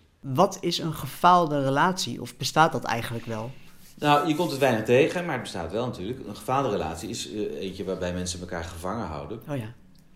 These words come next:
Speaker 2: In een situatie die slecht is voor, voor hun. Ik heb het echt maar één keer meegemaakt in de vijfentwintig jaar, maar, ehm,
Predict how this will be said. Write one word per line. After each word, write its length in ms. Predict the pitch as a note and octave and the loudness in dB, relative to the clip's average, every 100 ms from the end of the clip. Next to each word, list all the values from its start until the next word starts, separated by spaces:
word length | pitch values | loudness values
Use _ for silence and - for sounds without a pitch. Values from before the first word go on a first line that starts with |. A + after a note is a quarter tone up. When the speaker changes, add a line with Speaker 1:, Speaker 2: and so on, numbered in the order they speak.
| - - | -16 -14
Speaker 2:
In 140 | - F2 | -10 -8
een 80 | F2 | -6
situatie 540 | G#2 E2+ E2 E2 G2+ | -6 -6 -8 -8 -10
die 100 | F#2 | -10
slecht 260 | F#2 C#3+ C#3+ | -8 -8 -8
is 120 | B2 | -12
voor, 400 | F#2 D#2+ C#2 C2+ | -10 -10 -12 -16
voor 140 | - D#2 | -16 -16
hun. 140 | D2 D2+ - _ - - - _ _ | -16 -20 -20 _ -20 -20 -20 _ _
Ik 100 | - | -12
heb 100 | G#2 | -10
het 100 | G#2 | -8
echt 160 | A2 - | -8 -8
maar 120 | G2+ | -8
één 140 | A#2+ | -6
keer 100 | A#2+ | -6
meegemaakt 480 | G#2 A2 A#2 A#2+ B2 | -4 -4 -4 -6 -4
in 200 | A#2 A2 | -6 -4
de 380 | A2 A2 G#2+ G#2 | -4 -4 -4 -4
vijfentwintig 440 | G#2+ G2+ F#2+ G#2+ G2 | -6 -8 -8 -12 -10
jaar, 180 | G2 A2 | -10 -8
maar, 260 | G#2 F#2+ | -8 -10
ehm, 80 | - | -12